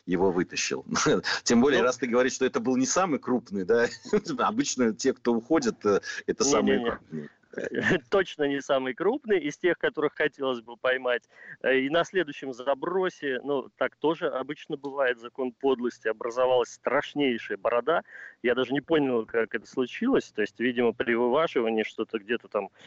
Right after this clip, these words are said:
Speaker 2: перехлестнулось за кольцо, не знаю. В общем, при забросе, э, приманка цела, а, ну, борода, знаешь, как прям стяг такой вот,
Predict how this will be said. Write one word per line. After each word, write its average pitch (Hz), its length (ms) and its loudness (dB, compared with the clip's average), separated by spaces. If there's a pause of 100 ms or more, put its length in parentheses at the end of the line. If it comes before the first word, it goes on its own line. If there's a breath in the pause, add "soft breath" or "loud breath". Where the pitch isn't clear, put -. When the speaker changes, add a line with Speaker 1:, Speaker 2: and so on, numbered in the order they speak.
(240 loud breath)
Speaker 2:
перехлестнулось 117 720 0
за 110 100 -4
кольцо, 117 320 -2
не 135 100 4
знаю. 123 340 0 (420 loud breath)
В - 40 -2
общем, 120 220 0
при - 160 -2
забросе, 127 600 0
э, 104 540 0 (120)
приманка 131 400 -2
цела, 208 320 2 (260)
а, 110 60 -4 (120)
ну, 120 460 -8
борода, 143 440 0
знаешь, 147 220 -4
как 123 160 -2 (180)
прям 117 240 -2
стяг - 380 -2
такой 117 320 -2
вот, 107 160 -6